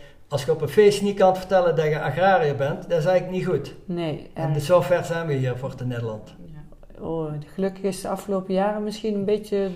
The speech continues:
Speaker 1: Ja, ik denk dat ze
Speaker 2: teruggedraaid.
Speaker 1: de spontaniteit weer wat teruggekregen hebben, en terecht.
Speaker 2: Ja, en terecht, daar ben
Speaker 1: Ja.
Speaker 2: ik wel met jullie eens.
Speaker 1: Ja.
Speaker 2: Eh, maar goed, dit is ook een mooi vak, hè?
Speaker 1: Ja, zeker. We
Speaker 2: Jullie
Speaker 1: doen de
Speaker 2: zitten in de, in de, ja, de,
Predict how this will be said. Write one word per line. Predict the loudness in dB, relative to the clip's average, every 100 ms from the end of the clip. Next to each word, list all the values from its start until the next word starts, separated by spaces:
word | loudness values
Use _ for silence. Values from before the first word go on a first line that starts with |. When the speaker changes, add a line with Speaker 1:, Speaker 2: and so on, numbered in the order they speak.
| -10
Speaker 1:
Ja, | -2 4
ik | 6
denk |
dat | 6
ze | 6
Speaker 2:
teruggedraaid. | 8 8 6 2
Speaker 1:
de | 0
spontaniteit | 0 -2 2 0 0 2 2 2
weer | 0 0
wat | -2 0
teruggekregen | -2 -2 -2 0 0
hebben, | -2 -4
en | -4 -6
terecht. | -8 -8 -10 -16 -8
Speaker 2:
Ja, | -6 -4 -6
en | -8 -6
terecht, | -6 -6 -8 -8
daar | -10
ben | -4 -6
Speaker 1:
Ja. |
Speaker 2:
ik | -4
wel | -6 -6 -6 -8
met | -8 -6
jullie | -8 -6
eens. | -6 -8 -8
Speaker 1:
Ja. | -10
Speaker 2:
Eh, | -8 -10 -12 -14 -16 -16 -16 -18 -20 -14 -2
maar | -2
goed, | 2 0 8
dit | 8 8
is | 2 0
ook | -2
een | -2
mooi | -2 -2
vak, | -6 -8 -10
hè? | -12 -14 -2
Speaker 1:
Ja, | 2 4
zeker. | 6 4 0
We | -4
Speaker 2:
Jullie | -2 0
Speaker 1:
doen |
de | 4
Speaker 2:
zitten | 6 6 4
in | 0 0
de, | 0 0
in | -2
de, | 0
ja, | -2 -2
de, | -2 -4